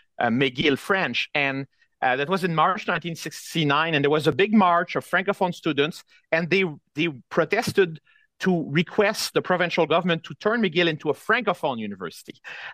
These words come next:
Speaker 2: Um, and at the time, you know, they, they, there was only one Francophone university in Montreal, University of Montreal. It was hard to get in. And so, uh, you know, McGill was, uh,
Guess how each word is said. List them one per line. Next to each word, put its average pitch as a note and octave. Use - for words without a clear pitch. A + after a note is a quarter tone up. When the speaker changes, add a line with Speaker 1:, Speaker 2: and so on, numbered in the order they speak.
Speaker 2:
Um, C3
and D3+
at D#3
the D3
time, G#3+
you G3
know, F#3+
they, D3
they, C3+
there B2
was C#3
only C3
one D3
Francophone E3
university C#3+
in C#3+
Montreal, D3+
University D3+
of C#3
Montreal. D3+
It A#2
was B2+
hard D3+
to C#3+
get C3+
in. D#3+
And C#3
so, D#3+
uh, C#3
you D3+
know, D#3+
McGill F3+
was, E3+
uh, D#3